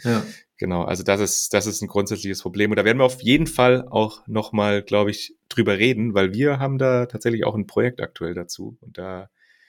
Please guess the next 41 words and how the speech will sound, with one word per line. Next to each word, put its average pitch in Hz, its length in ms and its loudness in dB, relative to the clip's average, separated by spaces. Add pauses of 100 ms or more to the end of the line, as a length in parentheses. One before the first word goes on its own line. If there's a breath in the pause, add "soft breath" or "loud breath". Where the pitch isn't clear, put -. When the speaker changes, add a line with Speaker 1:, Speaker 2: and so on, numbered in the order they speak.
(200)
Speaker 2:
können 175 180 2
wir 175 60 6
uns 151 80 4
das 139 160 -2
mal 123 140 4
anschauen, 90 520 0
Speaker 1:
<laughs> 311 240 6
Speaker 2:
was 95 220 -4
das - 220 -8
denn 90 120 -2
eigentlich 87 320 -2
alles 87 220 -4
ist. - 240 -8 (460 loud breath)
Speaker 1:
Das 131 100 -4
hört 127 100 -4
sich 123 120 -12
gut 127 140 -2
an. 113 140 -8 (520 loud breath)
Alles 151 160 4
klar, 151 140 6
ihr 143 60 6
Lieben, 131 160 2
dann 143 160 0
war's 151 140 4
das 151 140 0
heute 151 240 0
mit 151 260 0
Npower 160 480 2
Folge 147 640 2
einhundertzwölf. 147 1160 2
Schön, 160 160 2
dass 147 160 0
ihr 147 80 2
dabei 131 400 4
wart. 139 280 4
Sendet 147 360 0
uns 147 180 -4
weiter 143 200 0
Vorschläge. 156 500 0 (300 loud breath)
Wir 143 180 2
haben, 226 560 0